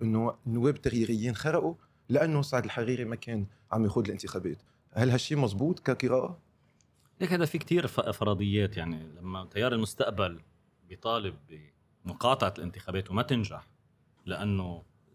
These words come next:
Speaker 2: نسبة الاقتراع طلعت أص-، أعلى من نسبة الاقتراع بالألفين وثمنتاش، فمعناتها هذا الموضوع مش حقيقي. هلأ السؤال إذا آه، إذا هيدا الغياب هو أعطانا الأصوات أو ما أعطانا الأصوات، بعتقد السؤال افتراضي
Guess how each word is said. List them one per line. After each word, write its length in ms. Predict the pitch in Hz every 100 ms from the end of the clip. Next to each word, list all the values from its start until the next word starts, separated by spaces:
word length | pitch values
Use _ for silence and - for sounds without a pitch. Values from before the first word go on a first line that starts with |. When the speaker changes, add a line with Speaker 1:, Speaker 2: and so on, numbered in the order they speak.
| - -
Speaker 2:
نسبة 300 | 101 - 101
الاقتراع 380 | - - 110 110
طلعت 260 | 101 95 - -
أص-، 180 | 147 - _
أعلى 320 | 139 127 98
من 160 | 82 80
نسبة 280 | 87 - - -
الاقتراع 320 | - - 92
بالألفين 320 | 87 - - 92
وثمنتاش، 640 | - 82 90 87 104 - - - - - - -
فمعناتها 440 | 120 139 156 147
هذا 140 | 147 139
الموضوع 480 | 131 123 131 135 - -
مش 120 | 123
حقيقي. 300 | - 87 78 - _ _
هلأ 280 | 110 113 - _
السؤال 560 | - - 113 135 143 104
إذا 420 | 104 98 92 90 76 _ _ _ _ _ _ _ - 87
آه، 260 | 85 82 - - 73 71 -
إذا 200 | 87 85
هيدا 220 | 117 110
الغياب 480 | 104 98 101 113 98
هو 240 | 92 107 90
أعطانا 360 | 82 120 113
الأصوات 560 | 101 - - 107 104 101
أو 80 | 87
ما 120 | 104
أعطانا 240 | 110 104
الأصوات، 320 | 85 - 127
بعتقد 460 | 117 113 - 113 101 - _
السؤال 360 | - 120 127
افتراضي 480 | 101 - 110 113